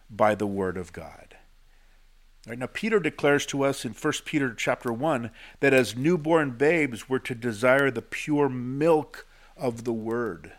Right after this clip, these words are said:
that we can grow thereby. Paul concurs in, to, in writing to Timothy, he says we're to be nourished by the words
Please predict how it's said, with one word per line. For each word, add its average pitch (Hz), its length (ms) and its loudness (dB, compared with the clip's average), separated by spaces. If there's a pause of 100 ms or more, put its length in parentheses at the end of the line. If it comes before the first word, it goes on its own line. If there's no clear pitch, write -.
(140)
that 110 120 -10
we 107 140 -6
can 101 240 -14
grow 104 480 0
thereby. 85 680 -8 (520)
Paul 143 260 6
concurs 156 520 4
in, 123 180 -12
to, 120 140 -4
in 117 180 -6
writing 135 280 0
to 123 80 -8
Timothy, 139 540 -2 (220)
he 160 120 -6
says 143 280 4
we're 151 160 2
to 147 140 -4
be 135 180 -4
nourished 131 920 -2 (340)
by 123 220 4
the 120 140 -2
words 113 640 -4